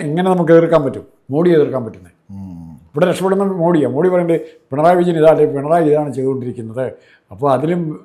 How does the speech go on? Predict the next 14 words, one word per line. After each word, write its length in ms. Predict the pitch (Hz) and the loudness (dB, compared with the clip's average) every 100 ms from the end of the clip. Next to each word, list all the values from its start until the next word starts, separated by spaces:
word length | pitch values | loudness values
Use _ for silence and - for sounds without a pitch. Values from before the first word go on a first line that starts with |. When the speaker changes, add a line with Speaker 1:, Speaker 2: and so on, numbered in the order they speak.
| - | -8
Speaker 1:
ഡേഞ്ചറസ് 400 | 123 147 170 165 | -4 0 0 -2
ആയിട്ട് 160 | 165 147 120 | -4 -4 -6
വേറൊരു 200 | 147 151 | -6 -6
കാര്യം 160 | 139 127 | -6 -6
കൂടെ 100 | 123 | -8
വന്നിരിക്കുന്നു. 360 | 110 101 98 87 _ _ _ _ _ _ _ _ | -10 -14 -20 -20 _ _ _ _ _ _ _ _
കഴിഞ്ഞ 220 | 117 156 202 | 0 0 2
പ്രാവശ്യം 400 | 190 156 143 147 202 262 _ _ _ _ _ - | 6 6 4 -2 -4 -12 _ _ _ _ _ -4
തിരുവനന്തപുരം 520 | 139 170 180 175 175 151 | 0 2 2 0 0 0
കോർപ്പറേഷൻ 540 | 151 143 156 147 147 165 - _ - 120 | -2 0 0 0 -2 -8 -10 _ -10 -6
അവർക്ക് 340 | 147 147 160 202 - _ _ _ _ _ _ _ - | -4 -6 -8 -10 -16 _ _ _ _ _ _ _ -12
തുച്ഛ 200 | 131 180 - 135 | -8 -6 -6 -8
ഭൂ-, 220 | 143 147 214 | -6 -4 -4
ഭൂരിപക്ഷം 380 | 123 156 160 160 | -4 -2 -2 -4